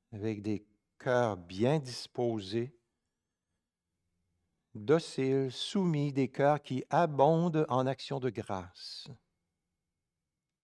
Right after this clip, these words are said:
Accomplis, nous t'en prions, en chacun d'entre nous,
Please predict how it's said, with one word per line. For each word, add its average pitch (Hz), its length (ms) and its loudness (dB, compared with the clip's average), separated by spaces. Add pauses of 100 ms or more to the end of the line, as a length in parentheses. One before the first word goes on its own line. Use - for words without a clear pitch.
(460)
Accomplis, 120 920 -4
nous 113 100 -6
t'en 101 280 -4
prions, 107 580 0
en 87 100 -6
chacun 147 560 0
d'entre 127 360 0
nous, 110 220 -2